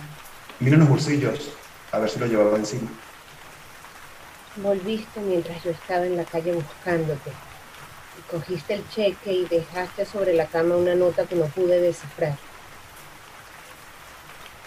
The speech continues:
Speaker 1: ¿No pudiste descifrar la nota?
Speaker 2: Solo un número de teléfono. Llamé, pero había tanto ruido que no entendí nada.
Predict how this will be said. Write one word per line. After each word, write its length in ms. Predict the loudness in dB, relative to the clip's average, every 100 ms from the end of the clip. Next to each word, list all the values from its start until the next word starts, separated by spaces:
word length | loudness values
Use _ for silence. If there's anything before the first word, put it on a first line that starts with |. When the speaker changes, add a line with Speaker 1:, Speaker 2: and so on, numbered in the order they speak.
| -6
Speaker 1:
¿No 160 | -2
pudiste 260 | 4 4 6
descifrar 300 | 4 2 0
la 100 | 0
nota? 240 | 0 -2 -6 -12 -18 -20 -20 -20 -20 -20 -20 -20 -18 -6
Speaker 2:
Solo 300 | -2 4 10
un 160 | 10 12
número 320 | 10 12 10
de 140 | 8
teléfono. 800 | 6 0 6 6 6 6 8 8 6
Llamé, 480 | 6 6 4 2 8
pero 360 | 10 12 12
había 340 | 10 10 8 8
tanto 320 | 4 4 4
ruido 420 | 6 6 12 12
que 120 | 12
no 100 | 6
entendí 380 | 2 2 2 4
nada. 360 | 4 6 4